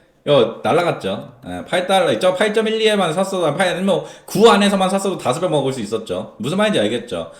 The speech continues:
지금 이거 많이 떨어진 건데 이건 아직 들어갈 거 아닙니다. 얘는 세 배수이기 때문에 더더욱 신중하게 해야 돼요.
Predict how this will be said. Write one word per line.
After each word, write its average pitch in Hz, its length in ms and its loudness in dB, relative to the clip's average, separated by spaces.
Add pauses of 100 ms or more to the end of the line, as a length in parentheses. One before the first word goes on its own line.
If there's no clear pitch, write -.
(140)
지금 190 140 0
이거 196 100 2
많이 156 220 2
떨어진 190 300 0
건데 180 200 0
이건 147 160 2
아직 147 220 -2
들어갈 175 300 2
거 170 80 -2
아닙니다. 113 500 -4 (220)
얘는 160 260 4
세 226 220 2
배수이기 226 400 2
때문에 151 320 0
더더욱 208 380 2
신중하게 165 520 0
해야 95 140 0
돼요. 85 180 -4